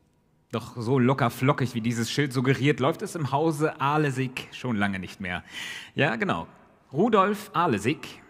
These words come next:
heiratete Gisela Wurf. Doch dass Alesig ein Palindrom von Gisela ist, wissen die beiden wahrscheinlich bis heute nicht. Geschweige denn, was ein Palindrom ist.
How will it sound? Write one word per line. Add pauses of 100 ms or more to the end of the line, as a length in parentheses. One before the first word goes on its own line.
(140)
heiratete
Gisela
Wurf. (500)
Doch
dass
Alesig
ein
Palindrom
von
Gisela
ist, (260)
wissen
die
beiden
wahrscheinlich
bis
heute
nicht. (100)
Geschweige
denn, (520)
was
ein
Palindrom
ist.